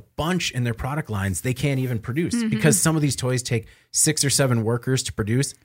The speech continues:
Speaker 1: They only have two or three. And so you're gonna see a lot more basketball nets, they said, instead of, like, much more complicated toys.
Speaker 2: Oh, sure. Yeah, the basic stuff.
Speaker 1: Yeah.
Speaker 2: Yeah, I, I, I'm sure you guys saw, but Amazon actually, like, started their Black Friday deals early because they are too trying to, like,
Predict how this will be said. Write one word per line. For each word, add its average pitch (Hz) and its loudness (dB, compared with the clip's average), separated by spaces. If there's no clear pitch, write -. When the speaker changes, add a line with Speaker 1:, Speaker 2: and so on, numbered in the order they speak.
Speaker 1:
They 131 6
only 151 6
have 131 2
two 131 -2
or 120 2
three. 143 -2
And 127 2
so 123 6
you're 123 2
gonna 147 6
see 156 4
a 143 6
lot 139 0
more 131 2
basketball 120 0
nets, 101 0
they 104 2
said, 104 2
instead 107 -2
of, 104 0
like, 101 -2
much 117 -6
more 104 -2
complicated 101 -8
toys. 214 -2
Speaker 2:
Oh, 208 -2
sure. 196 -2
Yeah, 190 -6
the 180 -10
basic 185 -8
stuff. - -6
Speaker 1:
Yeah. 107 0
Speaker 2:
Yeah, 233 4
I, 214 -2
I, - 2
I'm 226 4
sure - -2
you 220 2
guys 196 4
saw, 220 4
but 196 0
Amazon 196 0
actually, 185 -6
like, 180 -6
started 180 -4
their 180 -8
Black 180 -2
Friday 185 -4
deals 202 -6
early 190 -6
because 190 -6
they 156 -4
are 185 -2
too 185 -4
trying 185 -4
to, 208 -8
like, 190 -6